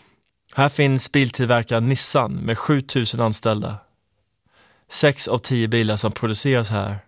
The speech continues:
exporteras utomlands. Mestadels till Europa,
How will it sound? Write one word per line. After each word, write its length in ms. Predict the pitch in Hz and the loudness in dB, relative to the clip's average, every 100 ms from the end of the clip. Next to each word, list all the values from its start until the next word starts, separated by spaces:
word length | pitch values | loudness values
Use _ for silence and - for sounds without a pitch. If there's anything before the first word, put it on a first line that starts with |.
| _ | _
exporteras 720 | - - - 113 123 107 107 98 | -4 -4 -4 -2 0 0 0 -2
utomlands. 720 | - 107 117 120 - - - _ _ _ _ _ _ _ _ | -4 -2 -2 -4 -6 -14 -18 _ _ _ _ _ _ _ _
Mestadels 680 | 123 135 - 123 127 123 113 | 0 2 2 0 2 2 0
till 140 | 120 | -2
Europa, 520 | 107 131 131 - - | 0 0 -2 -10 -10